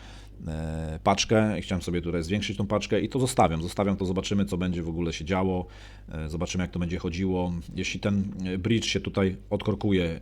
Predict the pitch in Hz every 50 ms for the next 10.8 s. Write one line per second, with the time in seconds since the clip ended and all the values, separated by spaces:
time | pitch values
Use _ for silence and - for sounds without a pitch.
0 | - - 87 87 87 85 - - - 85 82 95 98 104 107 113 110 95 85 92
1 | 85 87 80 92 - 90 90 87 90 90 92 95 92 - - 90 - 90 82 92
2 | 95 90 85 - 95 90 92 90 80 87 - - 95 90 87 - - 92 92 90
3 | 82 - - 90 80 80 90 104 95 95 92 90 87 80 85 85 87 85 90 85
4 | 82 - - 82 82 80 85 85 82 80 80 71 87 82 82 82 85 - - 82
5 | 85 85 85 73 69 78 76 95 95 - - - 87 82 - - 82 80 78 76
6 | 78 87 90 87 - - - - - - - - 82 82 80 - 90 80 85 95
7 | 92 82 82 73 82 82 82 82 - - 82 80 - 95 98 95 - - 82 78
8 | 78 82 78 85 85 85 85 85 - - 82 80 82 80 67 - - - - -
9 | - - - - 78 80 80 78 78 78 76 76 - - 98 95 - 87 82 -
10 | 90 85 82 - - 104 101 95 92 87 85 80 - - 92 85